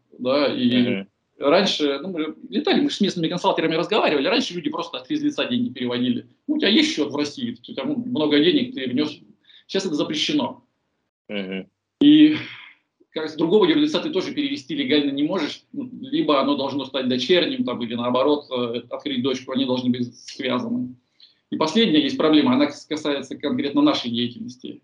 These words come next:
Speaker 1: э, айтишной. То, что, ну, наверное, ты знаешь про требования об экономическом присутствии нынче. Оно есть и в
Speaker 2: Мгм.
Speaker 1: Европе, и на Кипре, и в Дубае.
Speaker 2: Почти у всех нормальных, э,
Speaker 1: Оно
Speaker 2: резиденц-,
Speaker 1: есть,
Speaker 2: ой,
Speaker 1: да.
Speaker 2: ком-
Speaker 1: И оно...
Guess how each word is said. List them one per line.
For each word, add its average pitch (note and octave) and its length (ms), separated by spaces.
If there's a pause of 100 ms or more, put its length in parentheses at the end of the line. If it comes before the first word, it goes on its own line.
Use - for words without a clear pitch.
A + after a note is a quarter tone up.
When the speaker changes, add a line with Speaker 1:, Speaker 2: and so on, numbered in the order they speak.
(100)
Speaker 1:
э, - 40 (240)
айтишной. B2 520
То, C#3+ 120
что, C3+ 560 (220)
ну, E3+ 100
наверное, E3 320
ты E3 60
знаешь F#3+ 240
про B2+ 720
требования B2+ 460
об B2 140
экономическом C#3+ 460
присутствии C3+ 500
нынче. - 320 (300)
Оно C3+ 220
есть C3 280
и B2 60
в G#2+ 40
Speaker 2:
Мгм. - 80
Speaker 1:
Европе, E3 280 (220)
и B2+ 160
на B2+ 120
Кипре, D3+ 340
и A#2+ 40
в B2 40
Дубае. E3 300
Speaker 2:
Почти A#2 420
у A2+ 140
всех - 320
нормальных, F#2+ 600
э, F2 180
Speaker 1:
Оно G2+ 300
Speaker 2:
резиденц-, F#2 520
Speaker 1:
есть, G#2 400
Speaker 2:
ой, E3+ 80
Speaker 1:
да. C#3+ 120
Speaker 2:
ком- F#2+ 180 (100)
Speaker 1:
И - 120
оно... - 120